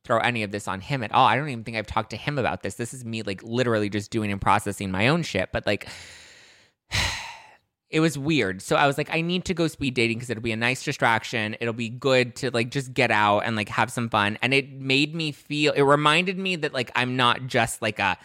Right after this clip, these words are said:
a product on this tour of, like, this prop on stage, but, like, I'm a real person, and that, like,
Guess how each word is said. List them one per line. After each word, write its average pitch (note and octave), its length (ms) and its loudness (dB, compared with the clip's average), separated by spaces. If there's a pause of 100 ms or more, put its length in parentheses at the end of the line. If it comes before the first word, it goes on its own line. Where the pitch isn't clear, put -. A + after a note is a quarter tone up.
(360)
a A#2 80 0
product A#2 760 2
on A#2+ 200 -2
this A2+ 320 -8
tour A#2 540 4
of, B2 180 0
like, A2 340 -2
this A#2 200 -2
prop A2+ 400 2
on A#2 180 0
stage, A#2 420 -2
but, C3 80 -8
like, A#2+ 200 -2
I'm A#2 120 -4
a A2+ 60 -2
real A2+ 260 -2
person, D3 640 -2
and C3 220 -4
that, - 140 -2
like, A2 220 -4